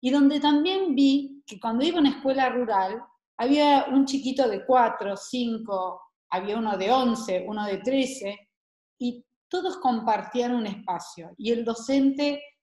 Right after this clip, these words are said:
estaba de alguna manera interviniendo, como bien dice Vicky, y, y seguramente Daniel Filmus, que, eh, es uno de los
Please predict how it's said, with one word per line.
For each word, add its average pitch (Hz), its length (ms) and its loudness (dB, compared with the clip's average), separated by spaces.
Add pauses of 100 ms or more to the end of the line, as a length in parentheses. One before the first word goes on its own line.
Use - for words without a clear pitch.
estaba 226 480 0
de 202 100 -2
alguna 233 400 0
manera 226 720 -2
interviniendo, 202 720 -4
como 185 180 -10
bien 240 220 -4
dice 220 300 -8
Vicky, 254 560 -6 (680)
y, 175 480 -12
y 170 120 -14
seguramente 214 1000 -6 (300)
Daniel 214 440 -2
Filmus, 233 640 -4
que, 175 480 -6 (260)
eh, 165 500 -8
es - 200 -18
uno 196 280 -8 (240)
de 160 100 -8
los 151 140 -14